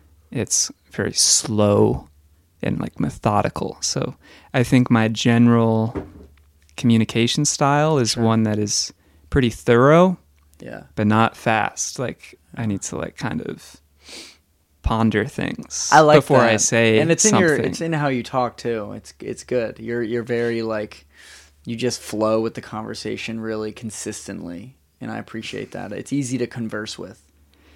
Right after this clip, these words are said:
Speaker 2: It's
Speaker 1: Good.
Speaker 2: easy to, like,
Speaker 1: Yeah.
Speaker 2: connect
Speaker 1: Well,
Speaker 2: with 'cause
Speaker 1: and
Speaker 2: it's
Speaker 1: there's
Speaker 2: like
Speaker 1: always
Speaker 2: you're
Speaker 1: different dynamics
Speaker 2: Yeah.
Speaker 1: with different people.
Speaker 2: Yeah,
Speaker 1: You
Speaker 2: exactly.
Speaker 1: know?
Speaker 2: I think
Speaker 1: And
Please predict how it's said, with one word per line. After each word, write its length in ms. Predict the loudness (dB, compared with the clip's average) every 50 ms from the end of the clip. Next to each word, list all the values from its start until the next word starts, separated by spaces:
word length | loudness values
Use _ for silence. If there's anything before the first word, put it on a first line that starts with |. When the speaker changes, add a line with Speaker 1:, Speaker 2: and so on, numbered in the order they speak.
| _ _ _ _ _
Speaker 2:
It's 140 | -8 -2 2
Speaker 1:
Good. 240 | 4 6 6 4 4
Speaker 2:
easy 80 | 2 0
to, 100 | -2 -2
like, 160 | -2 2 4
Speaker 1:
Yeah. 200 | 4 6 6 4 4 2
Speaker 2:
connect 80 | 2 4
Speaker 1:
Well, 140 | 4 4 4
Speaker 2:
with 80 | 4
'cause 60 | 4
Speaker 1:
and 80 | 4 6
Speaker 2:
it's 20 | 6
Speaker 1:
there's 140 | 6 6 6
Speaker 2:
like 60 | 6
Speaker 1:
always 240 | 6 6 4 4 2
Speaker 2:
you're 40 |
Speaker 1:
different 300 | 0 0 2 2 2 2
dynamics 420 | 2 2 2 4 4 4 4 4 4 2 2 2
Speaker 2:
Yeah. 60 | 2
Speaker 1:
with 80 | 2 2
different 300 | 2 2 2 0 -2 0
people. 280 | 0 0 0 -2 -4 -4
Speaker 2:
Yeah, 300 | -2 -2 -2 -2 -2 -4
Speaker 1:
You 80 | -6
Speaker 2:
exactly. 300 | -6 -2 0 2 4 4
Speaker 1:
know? 220 | 4 4 4 2 0
Speaker 2:
I 20 | -2
think 120 | -2 -4 -2
Speaker 1:
And 120 | 0 0